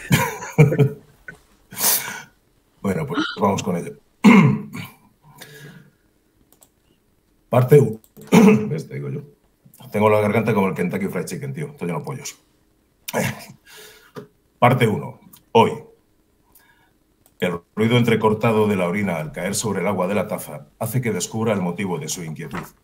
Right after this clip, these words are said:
El perro no había ladrado hoy, estaba seguro. Recuerda que ayer por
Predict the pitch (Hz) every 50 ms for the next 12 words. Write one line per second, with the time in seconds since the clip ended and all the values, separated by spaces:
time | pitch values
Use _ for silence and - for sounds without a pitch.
0 | _ _ _ _ _ _ _ _ _ _ _ _ _ _ - _ _ - 101 95
1 | 82 - 131 131 131 143 135 120 110 110 110 107 101 92 92 98 95 87 80 76
2 | 76 76 69 - - _ _ _ _ _ - - - - 104 87 80 80 - 90
3 | 80 80 71 - - - _ _ _ _ _ _ _ _ _ _ _ _ _ _
4 | _ _ _ _ _ _ _ _ _ _ - 87 95 82 - 107 110 110 104 101
5 | 101 - 85 85 107 107 - 120 120 -